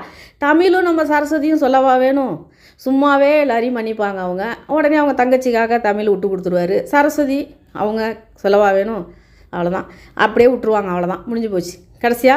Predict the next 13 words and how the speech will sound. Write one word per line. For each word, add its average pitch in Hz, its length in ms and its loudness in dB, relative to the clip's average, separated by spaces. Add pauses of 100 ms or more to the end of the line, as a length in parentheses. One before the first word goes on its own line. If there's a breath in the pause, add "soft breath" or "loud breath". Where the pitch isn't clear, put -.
(300)
சுபம்னு 226 320 -2
போட்டுருவாங்க. 208 520 0 (440 loud breath)
இவ்-, 269 280 2 (1000 loud breath)
இவ்வளோ 330 440 2
நாளா 302 400 2
பார்த்துக்கிட்டு 294 240 -2
இருந்த 254 400 -2
நம்ம 262 420 0 (480 loud breath)
தலையில 247 360 2
துண்டை 262 260 2
போட்டு 262 340 2
உட்காந்துருக்க 240 360 0
வேண்டியதான். 202 380 -4